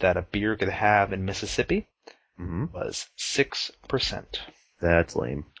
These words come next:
Speaker 1: What does that mean for craft beer, gentlemen?
Speaker 2: That means no anything, really.
Speaker 1: <laughs>
Speaker 2: Shit. <laughs>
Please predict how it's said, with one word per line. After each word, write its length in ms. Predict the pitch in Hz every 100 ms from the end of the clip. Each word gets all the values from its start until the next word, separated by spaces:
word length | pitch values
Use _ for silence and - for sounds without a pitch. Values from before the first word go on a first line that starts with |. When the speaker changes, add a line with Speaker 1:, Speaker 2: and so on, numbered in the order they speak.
| - _ 151 143
Speaker 1:
What 80 | 151
does 160 | 156
that 180 | 165 165
mean 300 | 170 170 165
for 160 | - 156
craft 480 | - 156 151 113
beer, 240 | 110 139 127
gentlemen? 440 | 101 98 104 127 - _ _ - 71 - _ - - _ _
Speaker 2:
That 160 | - -
means 800 | 131 135 135 131 131 127 117 104
no 1000 | 113 120 123 127 131 127 123 120 95 - _
anything, 580 | 101 107 127 - 87 85
really. 400 | 82 87 101 87 87 - - - - -
Speaker 1:
<laughs> 640 | - - 180 - _ -
Speaker 2:
Shit. 280 | - 135
<laughs> 60 | -